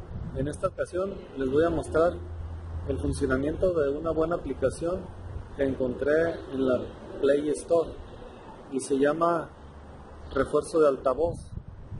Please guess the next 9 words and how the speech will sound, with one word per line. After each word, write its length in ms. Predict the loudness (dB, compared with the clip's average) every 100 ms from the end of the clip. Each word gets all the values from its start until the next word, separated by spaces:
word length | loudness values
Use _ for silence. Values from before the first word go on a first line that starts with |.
| -12 -12 -12 -12 -14 -12 -10 -10 -12 -12 -14 -14 -14 -2
Esta 420 | 0 0 2 2 4
nos 160 | -2
sirve 320 | -2 2 4
para 580 | 4 4 6 4 2 -2
aumentarle 520 | -4 -2 0 2 4
el 100 | 4
volumen 600 | 4 4 4 0 -2 -2 -2
al 180 | 0
máximo 640 | 2 0 -2 -2 0 0